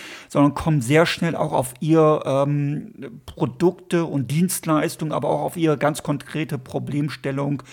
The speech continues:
ähm, zu sprechen. Natürlich ist es so in den ersten Monaten oder in den ersten Momenten des Telefonats dann so,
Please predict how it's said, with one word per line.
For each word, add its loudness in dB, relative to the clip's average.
ähm, 2
zu -4
sprechen. 0
Natürlich 2
ist -4
es -2
so 0
in 0
den 0
ersten 0
Monaten 2
oder 0
in 0
den -2
ersten -2
Momenten 2
des -6
Telefonats -2
dann -2
so, 0